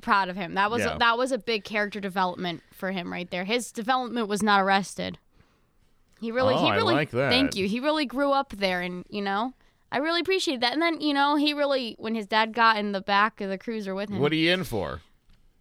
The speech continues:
Speaker 1: Just tried to help, or I was just trying to do something good,
Speaker 2: Just trying
Speaker 1: he
Speaker 2: to be
Speaker 1: said.
Speaker 2: a good guy. Yep, me too.
Speaker 1: No.
Speaker 2: Let's go see Pop Pop.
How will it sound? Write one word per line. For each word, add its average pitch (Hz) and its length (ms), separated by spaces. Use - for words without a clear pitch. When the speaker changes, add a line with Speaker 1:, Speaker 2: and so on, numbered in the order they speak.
Speaker 1:
Just - 240
tried 208 240
to 196 120
help, 190 480
or 202 80
I 196 80
was 208 100
just 196 100
trying 220 200
to 190 60
do 208 140
something 185 360
good, 196 160
Speaker 2:
Just 190 100
trying 127 180
Speaker 1:
he 127 60
Speaker 2:
to 120 40
be 127 80
Speaker 1:
said. 127 80
Speaker 2:
a - 20
good 117 260
guy. 90 420
Yep, 101 280
me 90 180
too. 82 340
Speaker 1:
No. 175 480
Speaker 2:
Let's - 140
go 80 120
see 101 200
Pop - 320
Pop. 65 240